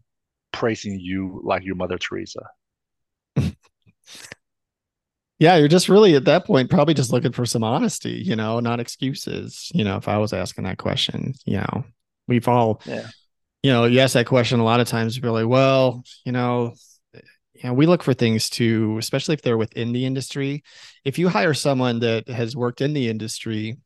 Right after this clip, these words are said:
Speaker 2: or interviewing someone from within the industry and, you know, they've hopped around from agency to agency,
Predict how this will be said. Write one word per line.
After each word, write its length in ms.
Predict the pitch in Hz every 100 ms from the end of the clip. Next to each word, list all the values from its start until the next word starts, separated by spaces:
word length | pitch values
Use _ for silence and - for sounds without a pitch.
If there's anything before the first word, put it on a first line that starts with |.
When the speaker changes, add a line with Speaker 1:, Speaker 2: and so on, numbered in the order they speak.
| -
Speaker 2:
or 120 | 123
interviewing 480 | 117 135 135 120 113
someone 300 | - 110 107
from 180 | 113 104
within 260 | - 123
the 160 | 127 110
industry 640 | 101 107 - 104 104 101 - - - _ -
and, 500 | 117 117 110 110 -
you 80 | 120
know, 160 | 113
they've 160 | 110 107
hopped 280 | - 113 117
around 200 | 110 104
from 140 | 110
agency 400 | 104 113 107 110
to 160 | 107 104
agency, 680 | 117 123 104 - 101 98